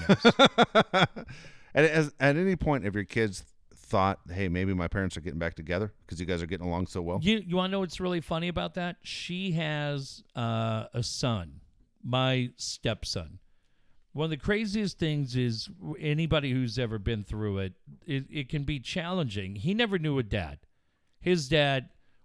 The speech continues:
Speaker 1: was never a part of his life. He also lived a very challenging childhood, went through a lot, spent time. He literally spent time in juvenile hall. I mean, he had a tough go.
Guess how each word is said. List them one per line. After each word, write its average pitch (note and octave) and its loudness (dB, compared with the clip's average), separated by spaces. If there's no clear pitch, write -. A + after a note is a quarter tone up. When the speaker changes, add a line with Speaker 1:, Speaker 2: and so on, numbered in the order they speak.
Speaker 1:
was C3+ 2
never D3 0
a C#3 2
part B2+ 0
of G2+ -4
his G2+ -2
life. E2+ -10
He F#3 4
also F#3 2
lived B2 0
a A2+ -2
very B2+ 0
challenging B2 -4
childhood, A2 0
went A#2 -2
through A#2+ 0
a - -2
lot, C3 -4
spent G2+ -6
time. B2+ 0
He E3 -2
literally F3 0
spent G#2+ -4
time G#2 -2
in G2+ -2
juvenile F#2+ -2
hall. E2+ -4
I C3 -6
mean, A#2 -2
he C#3+ 0
had D#3+ 0
a A#2+ -4
tough A#2 -4
go. G2+ -4